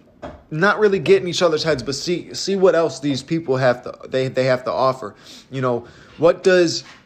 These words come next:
is Juliana, now I'm speaking from, like, Amanda's viewpoint. If I'm, if I'm Amanda Nunes and I go into this Ultimate Fighter series,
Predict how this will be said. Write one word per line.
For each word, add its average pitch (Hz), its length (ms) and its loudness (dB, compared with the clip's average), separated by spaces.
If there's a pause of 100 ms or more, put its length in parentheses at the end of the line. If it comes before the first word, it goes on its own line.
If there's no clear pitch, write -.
(920)
is 147 160 -2
Juliana, 175 760 0 (600)
now 147 160 2
I'm 147 40 0
speaking 143 280 -2
from, 151 180 -2
like, 151 140 0
Amanda's 131 480 -4
viewpoint. 117 460 -6 (300)
If 120 140 0
I'm, 165 220 2
if 160 120 -4
I'm 185 180 2
Amanda 180 300 -2
Nunes 165 380 0
and 135 100 -4
I 143 100 0
go 147 200 2
into 143 180 -6
this 131 140 -4
Ultimate 131 380 0
Fighter 139 260 2
series, 117 440 -6